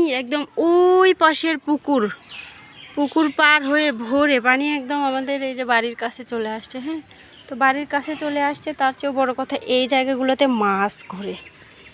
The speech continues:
একদম কাছে চলে আসে মাছ। রাতের বেলা দেখি অনেকে এই জায়গাটায় টর্চ লাইট দিয়ে মাছ মারতে আসে। এই যে এই বাঁশের নিচে দিয়ে, নিচে দিয়ে বেশ ভালোই মাছ দেখা যায়।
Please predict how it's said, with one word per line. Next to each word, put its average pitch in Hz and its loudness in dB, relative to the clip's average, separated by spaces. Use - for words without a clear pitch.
একদম 277 2
কাছে 262 2
চলে 220 2
আসে 202 -4
মাছ। 208 -4
রাতের 240 0
বেলা 254 0
দেখি 254 -6
অনেকে 240 -4
এই 247 -2
জায়গাটায় 233 -2
টর্চ 226 -4
লাইট 233 -4
দিয়ে 233 -4
মাছ 220 -8
মারতে 214 -8
আসে। 214 -10
এই 262 2
যে 262 4
এই 269 6
বাঁশের 247 4
নিচে 277 0
দিয়ে, 262 0
নিচে 269 -2
দিয়ে 285 -2
বেশ 240 -4
ভালোই 233 0
মাছ 202 0
দেখা 208 -4
যায়। 196 -6